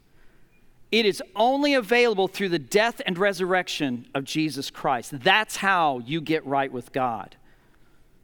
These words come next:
So here's the question. Whose side are you on?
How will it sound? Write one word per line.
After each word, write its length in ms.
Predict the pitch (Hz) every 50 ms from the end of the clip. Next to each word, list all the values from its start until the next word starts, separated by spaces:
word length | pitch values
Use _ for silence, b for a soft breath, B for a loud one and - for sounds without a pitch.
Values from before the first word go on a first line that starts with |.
| _ _ _ _ - _ _ _ - _ _ _ _ _ - _ -
So 180 | - - 160
here's 280 | 156 156 220 233 220 -
the 60 | 214
question. 600 | - - - 190 175 165 - - - - 104 92 - b b b b b b b _ _ _ - - - _ _ _ _ _ _ _ _ b b b b b b b b b
Whose 520 | - 196 233 254 262 262 226 - - -
side 600 | - - - - 190 170 165 160 165 170 170 165 - -
are 100 | 135 139
you 260 | 127 131 131 127 113
on? 280 | 104 95 92 90 80